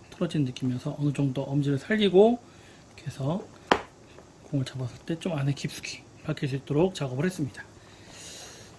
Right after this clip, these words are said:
음, 그래서 이렇게, 이렇게 쓰시면 되시고요. 엄지 움직임, 새끼 부분 움직임. 그래서 두 개를 같이 쓰시면 이런 느낌으로.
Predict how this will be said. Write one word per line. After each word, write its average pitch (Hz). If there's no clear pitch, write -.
음, 127
그래서 196
이렇게, 170
이렇게 -
쓰시면 170
되시고요. 135
엄지 151
움직임, 143
새끼 -
부분 139
움직임. 113
그래서 151
두 -
개를 143
같이 -
쓰시면 170
이런 127
느낌으로. 139